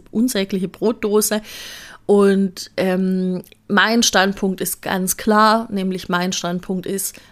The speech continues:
wir als pädagogische Fachkräfte in Kindertageseinrichtungen haben nicht zu bewerten, was die Kinder in ihren Dosen haben.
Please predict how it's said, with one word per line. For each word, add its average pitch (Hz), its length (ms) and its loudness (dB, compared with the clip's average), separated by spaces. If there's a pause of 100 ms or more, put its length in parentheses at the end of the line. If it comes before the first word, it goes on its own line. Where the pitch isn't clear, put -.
(100)
wir 214 560 4
als 185 240 -2
pädagogische 202 720 0
Fachkräfte 180 640 -2
in 180 100 -10
Kindertageseinrichtungen 190 1400 -4 (360)
haben 214 460 2
nicht 208 420 0
zu 185 160 -4
bewerten, 185 720 0 (280)
was 185 340 2
die - 80 -8
Kinder 208 400 0
in 180 100 -6
ihren 165 320 -6
Dosen 185 560 -2
haben. 165 400 0